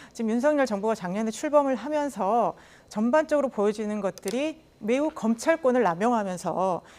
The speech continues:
이 국가 공권력을 국민을 위해 사용하지 않는다, 이런 의-,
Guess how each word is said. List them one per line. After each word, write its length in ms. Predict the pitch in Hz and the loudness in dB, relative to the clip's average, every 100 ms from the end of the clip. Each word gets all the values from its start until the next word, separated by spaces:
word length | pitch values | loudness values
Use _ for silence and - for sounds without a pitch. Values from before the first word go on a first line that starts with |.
| - | -10
이 80 | 208 | -10
국가 420 | 202 220 - 277 | -8 -12 4 4
공권력을 680 | 269 190 247 233 208 262 311 | 4 0 2 2 0 0 0
국민을 420 | 311 240 349 330 | 0 2 2 2
위해 140 | 240 | 0
사용하지 380 | 196 226 226 220 | -2 -2 -2 -2
않는다, 460 | 170 170 190 170 165 - - | -2 -2 -4 -4 -6 -10 -2
이런 300 | 240 311 | 2 4
의-, 80 | 226 | 2